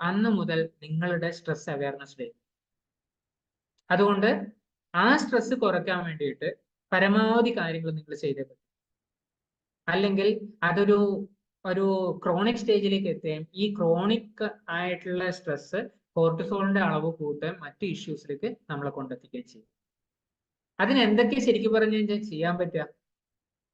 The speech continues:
എളുപ്പത്തിൽ പറഞ്ഞു കഴിഞ്ഞാൽ പല ആൾക്കാരും, ആ, വളരെ വലിയ സിറ്റുവേഷൻസ് ഒക്കെ വരുമ്പോൾ പറയുന്നുണ്ട്, "അതൊക്കെ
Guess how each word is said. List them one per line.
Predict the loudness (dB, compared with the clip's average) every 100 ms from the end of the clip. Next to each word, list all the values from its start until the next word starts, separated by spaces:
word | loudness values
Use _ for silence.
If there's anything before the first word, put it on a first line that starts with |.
| 0
എളുപ്പത്തിൽ | 4 6 4 4
പറഞ്ഞു | 4 4 2
കഴിഞ്ഞാൽ | 0 0 0 -2 -8 _ -2
പല | 4
ആൾക്കാരും, | 4 4 4 4 4 4 2 0
ആ, | -4 -2 -2 -4 -6 0
വളരെ | 4 6 6
വലിയ | 4 2 2 4 4 2
സിറ്റുവേഷൻസ് | -4 -4 -2 -2 -4
ഒക്കെ | -2
വരുമ്പോൾ | 0 0 -2 -2
പറയുന്നുണ്ട്, | -4 -4 -6
"അതൊക്കെ | -8 -6 -8